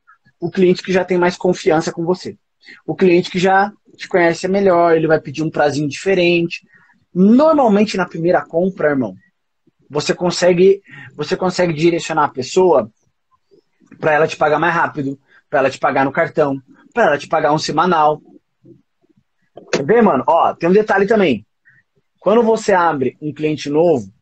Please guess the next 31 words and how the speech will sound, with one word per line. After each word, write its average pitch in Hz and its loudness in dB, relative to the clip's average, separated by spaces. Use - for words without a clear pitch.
um 135 -8
semanal, 139 0
normalmente 165 0
o 165 -10
valor 160 2
da 180 0
compra 165 -4
dele 160 0
é 160 0
menor. 156 0
O - -20
cara 131 -2
paga 139 0
um 160 -6
perfume, 170 -4
dois. 165 2
Não 208 0
sei, 208 2
pra 185 0
você 175 0
acontece 180 -2
isso 262 -4
ou 220 -2
não? 127 -2
De 131 -4
você 139 0
vender 156 2
uma 185 2
venda, 160 0
duas 165 2
vendas. 165 -4